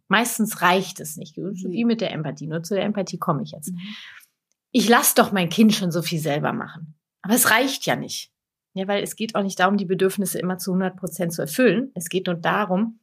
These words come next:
Speaker 1: dass wir nicht den Kindern die Verantwortung da überstülpen, sondern immer gucken, was es noch für Möglichkeiten gibt.
Speaker 2: Mhm.
Speaker 1: Ja?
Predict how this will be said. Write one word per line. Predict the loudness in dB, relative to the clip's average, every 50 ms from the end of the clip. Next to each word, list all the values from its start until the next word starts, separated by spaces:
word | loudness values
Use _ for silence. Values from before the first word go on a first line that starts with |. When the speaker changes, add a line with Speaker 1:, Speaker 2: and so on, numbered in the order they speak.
| _ 0
Speaker 1:
dass | 0 0 0 2
wir | 0 0 2 2
nicht | 0 0 -2 -4 -8 -8 -4 -4
den | -4 -4
Kindern | -2 -2 0 0 0 0
die | -2 -2
Verantwortung | -2 0 4 4 4 4 4 2 0 0 0 -2 -2
da | -2 -4
überstülpen, | -4 -2 -4 -4 -4 -4 -4 -4 -4 -2 -2 -2 -2
sondern | 0 0 0 -2 0
immer | 2 2 2 2
gucken, | 0 -2 -6 -4 -4 0 0
was | 0 0 0
es | -4 -4 -4
noch | -4 -4 -2
für | -2 0
Möglichkeiten | 2 4 2 2 0 -4 -10 -10 -10 -10 -14 -14 -16 -18 -20
gibt. | -14 -10 -8 -6 -2 2
Speaker 2:
Mhm. | 2 2 2 2 -2 _
Speaker 1:
Ja? | 0 0 0 0